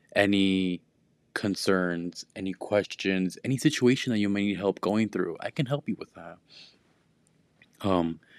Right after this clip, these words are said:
but once again, thank you guys for listening. Thank you for supporting if you support. <laughs> I'm not gonna force you, but I would greatly appreciate it. And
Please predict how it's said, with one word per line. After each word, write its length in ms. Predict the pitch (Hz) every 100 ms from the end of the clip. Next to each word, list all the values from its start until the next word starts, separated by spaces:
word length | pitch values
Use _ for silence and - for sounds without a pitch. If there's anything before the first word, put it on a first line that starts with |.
| - _ _ _
but 460 | 104 95 92 87 -
once 240 | 101 87
again, 420 | 98 90 85 85 87 _ _ _ _ _
thank 240 | - 87 -
you 80 | 87
guys 360 | 87 87 82
for 120 | -
listening. 540 | 82 80 - 82 80 82 _ _ _ _ _ _
Thank 400 | 87 87 85 -
you 260 | 90 90 85
for 680 | - - 85 87 87 85 82 _ _ _ _ _ _ _ -
supporting 680 | - - 101 90 87 87 - _ _ _ _ - _ _ _
if 160 | 127 107
you 60 |
support. 380 | 95 - 87 82 - - - -
<laughs> 400 | - - - -
I'm 100 | -
not 140 | 98 101
gonna 140 | 107
force 340 | 95 110 95 113
you, 220 | 92 95
but 400 | 85 82 73 - - - - _
I 40 | 101
would 180 | 95 92
greatly 320 | 92 78 87
appreciate 580 | - 92 82 - 82 82
it. 200 | 82 - - - _ _ -
And 640 | 101 95 92 87 87 82